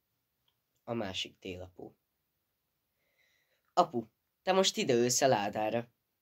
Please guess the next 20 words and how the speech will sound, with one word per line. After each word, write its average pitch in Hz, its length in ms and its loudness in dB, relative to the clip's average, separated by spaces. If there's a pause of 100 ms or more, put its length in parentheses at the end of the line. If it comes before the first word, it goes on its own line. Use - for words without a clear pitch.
(880)
Dehogy 156 440 2
ülök. - 400 -4 (600)
Eszem 147 320 0
ágában 98 500 -2
sincs. - 440 -10 (1000)
De 170 140 2
amikor 175 440 4
játszunk... 135 840 2 (1080)
Játszunk? - 760 -8 (600)
Ezt - 260 -8
eddig 104 180 -8
nem 104 280 -4
tudtam. 110 540 -14 (300)
És - 120 -10
miért 147 320 2
kellene 151 420 0
nekem 151 360 -4
a 160 40 -4
ládára 98 580 -2
ülnöm? 104 540 -6